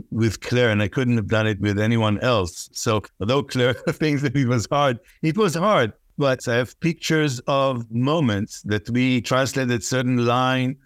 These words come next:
or certain poem, and it is now a place. We just spoke about places. It's a place that I can go back. And also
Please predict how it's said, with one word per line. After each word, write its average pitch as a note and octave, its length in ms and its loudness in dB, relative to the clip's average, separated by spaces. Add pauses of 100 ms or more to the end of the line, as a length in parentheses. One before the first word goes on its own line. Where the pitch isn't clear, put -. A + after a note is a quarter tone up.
(300)
or G#2 100 0
certain B2 300 0
poem, B2+ 680 0 (360)
and A2 280 0 (120)
it A#2+ 120 0
is C3+ 240 0
now C3+ 300 0
a A#2 120 -2
place. A#2 500 0
We A2 100 0
just G#2 200 -2
spoke A#2 240 -2
about A2 280 -2
places. A#2+ 400 0
It's A#2 180 -2
a A2+ 40 -2
place B2+ 360 -2
that B2 160 0
I G#2+ 80 2
can G#2+ 240 -2
go A2+ 160 2
back. A#2 400 0 (600)
And D#3 160 0
also G3+ 360 0